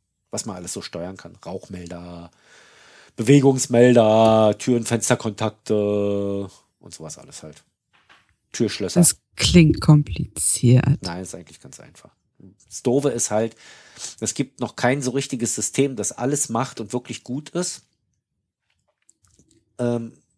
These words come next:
Speaker 1: es gibt so Firmen, die können was, wie zum Beispiel dieses Tado, die können super diese Heizung. Aber es gibt dann halt keine App dafür, mit der du die Heizung und die Steckdosen schalten kannst und steuern
Speaker 2: Mhm.
Speaker 1: kannst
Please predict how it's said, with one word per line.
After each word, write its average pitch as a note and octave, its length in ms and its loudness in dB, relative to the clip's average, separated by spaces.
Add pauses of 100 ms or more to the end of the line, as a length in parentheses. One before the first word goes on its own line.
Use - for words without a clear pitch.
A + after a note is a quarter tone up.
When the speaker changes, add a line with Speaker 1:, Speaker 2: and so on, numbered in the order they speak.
(220)
Speaker 1:
es - 140 -8
gibt - 160 -10
so B2+ 80 2
Firmen, C#3+ 320 0
die A#2 140 -8
können D3 300 -2
was, - 380 -2
wie A#2+ 100 -12
zum B2 160 -6
Beispiel A2+ 260 -8
dieses G#2+ 280 -8
Tado, C#3 380 -6
die B2+ 140 -14
können A#2 200 -10
super C3+ 260 -4
diese A2+ 240 -4
Heizung. D#3+ 440 -8 (760)
Aber B2+ 180 0
es - 140 0
gibt - 220 -10
dann A#2+ 180 -4
halt A#2+ 180 -4
keine A#2 300 -6
App B2 120 -14
dafür, C3 260 -2
mit A2+ 160 -12
der A#2 100 -2
du A#2+ 100 -4
die A#2 160 -8
Heizung B2+ 320 -4
und C#3 180 -10
die C3+ 60 -2
Steckdosen E2+ 560 -10
schalten E2 360 -14
kannst D#2 300 -18
und F2 120 -18
steuern E2+ 300 -14
Speaker 2:
Mhm. F#3+ 240 4
Speaker 1:
kannst G3 180 2